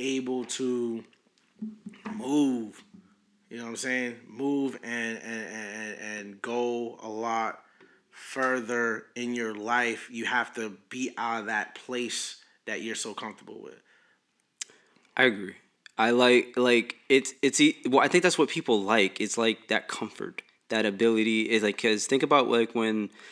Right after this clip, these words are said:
Speaker 2: something doesn't go your way, you're, like, ready to lose your shit.
Speaker 1: Yep.
Speaker 2: And it could be, like, the smallest thing. My favorite example of this is, uh, a, a girl that I knew, um, got really upset that her boyfriend couldn't pick her up from work.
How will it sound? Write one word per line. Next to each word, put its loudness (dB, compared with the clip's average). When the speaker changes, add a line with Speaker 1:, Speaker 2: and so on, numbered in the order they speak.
Speaker 2:
something 4
doesn't 2
go 4
your 6
way, 4
you're, 6
like, 6
ready 4
to -4
lose -6
your -8
shit. -8
Speaker 1:
Yep. -6
Speaker 2:
And 10
it 12
could 8
be, 12
like, 10
the 2
smallest 4
thing. 0
My 10
favorite 6
example 2
of -4
this -2
is, 0
uh, 2
a, 4
a -8
girl 8
that 4
I 0
knew, -6
um, 0
got -4
really 8
upset 4
that 0
her 2
boyfriend 2
couldn't -4
pick -8
her 0
up -2
from -8
work. -2